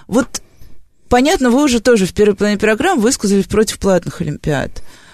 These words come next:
А, может быть, такой немножко наивный вопрос, но тоже представим себе обычного родителя, ну, вот как я, например, когда, который только-только, э, ребёнок начал учиться, он ищет для него, возможно, какие-то олимпиады.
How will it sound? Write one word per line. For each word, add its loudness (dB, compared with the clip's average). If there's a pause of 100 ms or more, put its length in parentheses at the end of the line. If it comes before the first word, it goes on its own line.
(240)
А, 4
может 0
быть, 2
такой 2
немножко 0
наивный 2
вопрос, 0
но 0
тоже 0
представим 0
себе 2
обычного 0
родителя, 0
ну, -4
вот 0
как 0
я, 4
например, -2
когда, 2 (380)
который 2
только-только, 0
э, 2
ребёнок -4
начал -2
учиться, 0
он 2
ищет -2
для 2
него, 2
возможно, -2
какие-то -2
олимпиады. 0